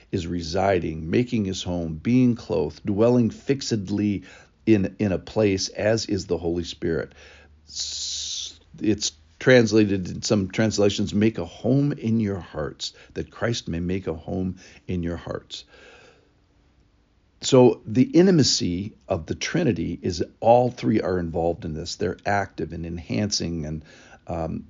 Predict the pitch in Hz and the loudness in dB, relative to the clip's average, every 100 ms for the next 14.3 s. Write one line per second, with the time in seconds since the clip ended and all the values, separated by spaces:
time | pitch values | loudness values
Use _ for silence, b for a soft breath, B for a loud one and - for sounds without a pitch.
0 | _ 107 - 107 - 107 - 117 101 87 | _ -6 -4 -6 -4 -4 0 0 2 -2
1 | - 98 90 90 110 117 95 - 95 85 | -2 0 0 0 2 2 2 0 -2 -2
2 | - - - _ - 104 95 - 104 - | -6 -20 -20 _ -8 -2 0 0 0 4
3 | 208 - 131 - 104 90 92 123 320 - | 4 4 0 0 -2 -2 0 4 4 2
4 | 78 78 82 B B - 123 285 - 139 | -2 -4 -6 B B 2 4 4 4 2
5 | 139 - 104 92 - 92 101 151 - - | 2 0 -4 -4 -6 -2 2 2 0 -18
6 | - 123 123 120 113 98 107 113 110 - | -2 2 4 2 2 2 2 2 0 -2
7 | - 95 87 90 b b b - 117 104 | -4 -4 -4 -8 b b b 0 2 2
8 | 165 285 - 98 107 - - - 104 - | -2 -2 -2 -2 -2 -4 -6 -4 -6 0
9 | 180 - 82 - - - 90 - - 131 | 0 0 -6 -10 -14 -10 -8 -10 -2 2
10 | 143 - - B B B 110 98 - 101 | 2 0 -6 B B B -2 -2 -4 0
11 | 110 143 - 76 - - B B B - | 2 2 0 -8 -8 -10 B B B -18
12 | - _ - 156 208 131 90 - 101 90 | -18 _ -6 2 6 8 6 2 -2 -2
13 | 82 - 139 139 92 85 - - 76 78 | -6 -4 2 4 2 -2 -6 -8 -8 -4
14 | 87 85 | -2 -4